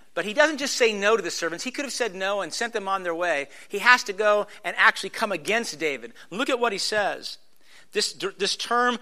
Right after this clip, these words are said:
"Who is the son of Jesse?" that's a derogatory term. He's saying it in such a way to malign David and his father. And then he condemns David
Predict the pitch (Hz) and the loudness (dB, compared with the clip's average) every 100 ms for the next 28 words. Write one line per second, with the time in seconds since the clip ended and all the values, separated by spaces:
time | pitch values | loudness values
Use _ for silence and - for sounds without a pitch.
0 | - 269 262 240 196 - 208 196 165 196 | -4 0 2 2 -2 0 0 0 2 2
1 | - 240 247 - - - - - - - | 2 -2 -6 -12 -20 -20 -20 -20 -20 -20
2 | - - 202 160 180 208 262 233 - 208 | -20 -8 -6 -2 4 10 10 8 0 -2
3 | 196 - 233 190 135 - - - - - | -2 -2 -2 -2 -4 -12 -20 -20 -20 -20
4 | - - 196 - 240 254 233 202 165 208 | -20 -8 -2 0 2 0 -2 -6 -6 -6
5 | - 185 196 196 175 180 190 196 190 202 | -4 -4 -4 -6 -4 0 2 2 2 2
6 | 208 208 196 185 170 - 190 196 196 - | 4 2 0 -2 -2 0 4 4 4 -2
7 | - - - - - - - - 233 247 | -14 -20 -20 -20 -20 -20 -10 -2 0 0
8 | 233 190 175 233 269 190 190 185 | -2 -4 2 2 2 0 0 0